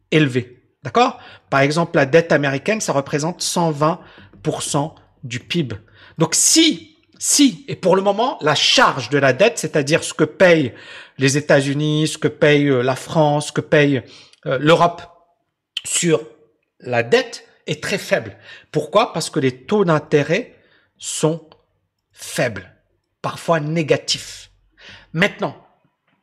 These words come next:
si l'inflation monte, qu'est-ce qui va se passer ? Eh ben, les États, pour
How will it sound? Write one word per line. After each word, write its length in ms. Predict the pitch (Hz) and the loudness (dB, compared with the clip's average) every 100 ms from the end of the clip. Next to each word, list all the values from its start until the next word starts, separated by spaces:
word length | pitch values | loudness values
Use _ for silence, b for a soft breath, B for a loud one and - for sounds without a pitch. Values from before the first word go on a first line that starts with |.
| _ | _
si 300 | - - 262 | -4 0 2
l'inflation 640 | 220 - 185 - - 151 - _ _ _ _ | 0 -2 -4 -4 -6 -8 -12 _ _ _ _
monte, 520 | 120 156 262 - - - _ _ _ _ _ _ | -6 -6 -6 -10 -18 -20 _ _ _ _ _ _
qu'est-ce 180 | - 160 | -4 -2
qui 80 | - | 0
va 100 | 160 | -2
se 80 | 156 | -2
passer ? 360 | 156 - 127 - _ _ _ b b b b | -4 -6 -10 -16 _ _ _ b b b b
Eh 40 | |
ben, 320 | 123 139 127 - | 0 0 -2 -12
les 300 | 127 135 123 | -6 -4 -2
États, 280 | 151 151 156 | -2 0 -2
pour 320 | 147 - 127 | -4 -12 -14